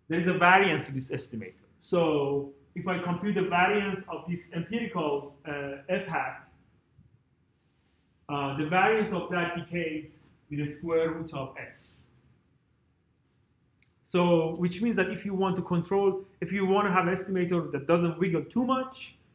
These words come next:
you have to do, draw a lot of samples, and the behavior of that would be one over square root of S.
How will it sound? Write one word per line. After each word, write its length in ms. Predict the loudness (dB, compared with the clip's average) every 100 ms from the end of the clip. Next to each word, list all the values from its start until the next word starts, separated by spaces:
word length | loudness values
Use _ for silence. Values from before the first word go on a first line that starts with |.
| _ -2
you 60 |
have 160 | 0 0
to 40 |
do, 300 | 2 4 4
draw 360 | 2 6 6 6
a 40 |
lot 200 | 6 4
of 120 | 4
samples, 600 | 0 0 0 -2 -6 -8 -12 _ _
and 100 | -6
the 40 | -2
behavior 600 | 0 2 2 2 0 -2
of 80 | -4
that 200 | -8 -8
would 120 | -12
be 120 | -8
one 240 | -6 -4
over 340 | -4 -6 -8 -10 _ _ _ _ _
square 320 | -18 -6 -4 -4
root 160 | -6
of 140 | -10 -12
S. 420 | -18 -20 -20